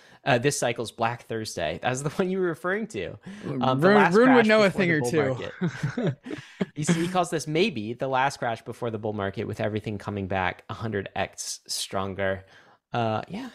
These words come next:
Speaker 1: well, there's an
Speaker 2: I,
Speaker 1: element to that,
Speaker 2: I,
Speaker 1: maybe.
Speaker 2: I think that's right.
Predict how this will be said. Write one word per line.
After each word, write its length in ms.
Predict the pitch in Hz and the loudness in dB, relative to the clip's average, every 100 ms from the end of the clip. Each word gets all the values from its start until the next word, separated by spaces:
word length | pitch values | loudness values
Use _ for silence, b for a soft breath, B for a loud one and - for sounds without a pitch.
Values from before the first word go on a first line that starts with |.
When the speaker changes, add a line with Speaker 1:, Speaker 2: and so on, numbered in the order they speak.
| - | -6
Speaker 1:
well, 300 | 185 208 _ - | -6 -6 _ -4
there's 180 | 160 | -4
an 80 | 170 | -2
Speaker 2:
I, 40 | 151 | 0
Speaker 1:
element 320 | 120 120 117 | 0 -2 -6
to 60 | 113 | -4
that, 180 | 110 175 | -2 2
Speaker 2:
I, 140 | 214 | 0
Speaker 1:
maybe. 240 | 107 - | 0 -6
Speaker 2:
I 180 | - 190 | -4 -2
think 320 | 226 240 269 | 0 2 2
that's 320 | 247 226 - 165 | 0 -6 -8 -8
right. 340 | 170 285 | -4 -4